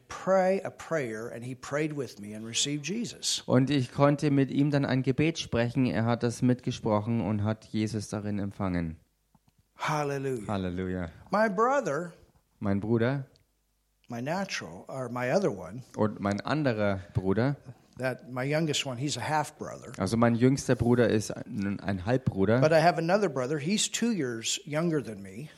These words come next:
Speaker 2: Und ich habe einen anderen Bruder, der ist zwei Jahre jünger als ich.
Speaker 1: And he also got born again at five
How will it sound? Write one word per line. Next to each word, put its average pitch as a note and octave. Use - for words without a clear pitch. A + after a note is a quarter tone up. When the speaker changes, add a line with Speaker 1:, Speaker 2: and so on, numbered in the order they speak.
Speaker 2:
Und G#2+
ich A2
habe B2+
einen C3
anderen C3+
Bruder, A#2+
der A#2+
ist A2
zwei A#2+
Jahre B2
jünger A#2+
als F2
ich. A#2+
Speaker 1:
And A#3
he E4+
also D#4+
got C3
born D#3+
again D#3+
at -
five F#3+